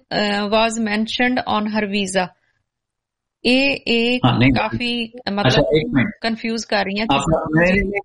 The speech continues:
Speaker 2: ਮੈਂ, ਮੈਂ ਕਲੈਰੀਫਾਈ ਕਰਦਾ। ਸਭ ਤੋਂ ਪਹਿਲਾਂ ਤੁਸੀਂ ਇਹ ਦੇਖਣਾ ਹੈ ਕਿ date of, ਅਹ, grant ਕੀ ਆ, ਠੀਕ ਆ? ਸੈਕੰਡ ਤੁਸੀਂ
Speaker 1: ਜੀ।
Speaker 2: ਦੇਖਣਾ ਹੈ ਕਿ ਕਿੰਨੀ ਦੇਰ ਲਈ ਗ੍ਰਾਂਟ ਆ, one year ਆ, three years ਆ,
Speaker 1: ਹਮ।
Speaker 2: alright? Normally three years
Speaker 1: ਜੀ।
Speaker 2: ਹੁੰਦਾ ਹੈ।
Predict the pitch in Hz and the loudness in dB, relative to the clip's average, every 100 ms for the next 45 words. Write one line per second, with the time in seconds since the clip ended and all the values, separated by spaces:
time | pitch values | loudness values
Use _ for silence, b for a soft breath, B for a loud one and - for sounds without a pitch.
0 | 190 165 160 175 147 151 151 - 143 151 | 0 2 0 -2 0 0 0 0 2 2
1 | 151 135 120 98 123 156 - 175 175 202 | 0 -2 -2 0 -2 -2 -2 -2 0 -2
2 | 202 175 175 170 175 156 151 143 135 131 | 0 0 -2 -2 0 0 2 0 -2 0
3 | 131 131 135 113 117 135 - - - 107 | -2 0 0 0 0 -2 -6 -16 -6 -4
4 | 98 98 104 107 127 - 156 170 180 _ | -4 -2 0 0 -2 0 0 0 -2 _
5 | _ - 147 147 117 90 B B - 135 | _ -2 0 2 0 -2 B B 0 2
6 | 165 147 147 156 151 - 123 120 131 127 | 2 0 2 2 2 0 0 2 2 2
7 | 127 131 127 123 127 - 113 110 113 139 | 0 -2 -2 2 0 2 0 2 2 0
8 | 156 117 104 104 104 104 85 - _ 104 | -2 -4 0 0 0 0 -4 -8 _ 0
9 | 101 120 127 123 135 131 - 117 107 98 | 2 4 4 2 0 0 -2 0 0 0
10 | 90 247 233 208 196 95 117 104 107 110 | -2 -4 -4 -6 -2 2 2 2 0 2
11 | 127 131 - 117 117 113 110 104 92 120 | 2 0 -2 -4 0 2 0 -2 0 -2